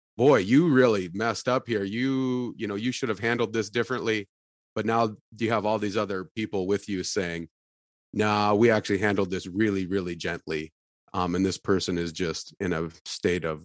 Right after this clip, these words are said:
a very hard heart and an unteachable spirit." And, uh, yeah, 'cause we have some very gentle elders. I'm, I'm definitely the most outspoken and, um, <laughs> and a little brash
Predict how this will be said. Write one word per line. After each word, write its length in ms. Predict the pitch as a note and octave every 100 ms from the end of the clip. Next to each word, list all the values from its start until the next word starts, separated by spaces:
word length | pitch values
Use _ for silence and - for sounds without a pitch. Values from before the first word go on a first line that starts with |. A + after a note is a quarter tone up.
| - _ _
a 120 | F#2
very 240 | F2+ G#2 F#2+
hard 260 | F#2+ F#2
heart 320 | F2 F2 E2+ - -
and 80 | F2+
an 100 | F2
unteachable 640 | F2+ F2+ F#2+ - E2 E2
spirit." 480 | - - E2+ D#2+ - _ _ _ _ _ _ _ _
And, 380 | E2+ E2 E2 D#2
uh, 240 | D#2 C#2+ - _ _ _ _ -
yeah, 180 | F#2+ E2
'cause 140 | A2+
we 60 | F3
have 100 | C#3
some 180 | A#2 -
very 240 | A#2 A2
gentle 420 | F2+ G#2+ G2 F2
elders. 400 | E2 F#2 E2+ D#2+
I'm, 220 | F#2 G#2+ G2+ _ _ _ _
I'm 120 | C3+
definitely 520 | C#3 D3 C#3+ C#3+ A2+ A2+
the 100 | A2+
most 400 | A2 G#2 - - A2
outspoken 720 | G#2+ G2 - A2+ A2 A2 G2
and, 220 | F2 D#2+ _ _ _ _ _ _ -
um, 200 | F2 F#2+
<laughs> 880 | - G3 C3+ - _ - - -
and 120 | C3 B2
a 40 |
little 200 | C#3 B2
brash 520 | G2+ A#2+ A2+ A#2 -